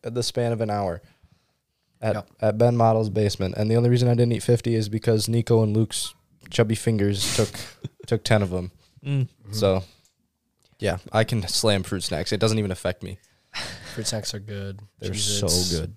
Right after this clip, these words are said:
Speaker 2: heroin. Yeah.
Speaker 3: Oh. If you could be famous for one thing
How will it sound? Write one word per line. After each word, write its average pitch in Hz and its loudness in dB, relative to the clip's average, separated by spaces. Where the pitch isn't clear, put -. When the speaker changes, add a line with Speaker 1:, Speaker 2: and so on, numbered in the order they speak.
Speaker 2:
heroin. 98 -12
Yeah. 101 -10
Speaker 3:
Oh. 127 -4
If - -10
you 139 2
could 170 0
be 147 0
famous 113 -6
for - -8
one 117 -6
thing 117 -12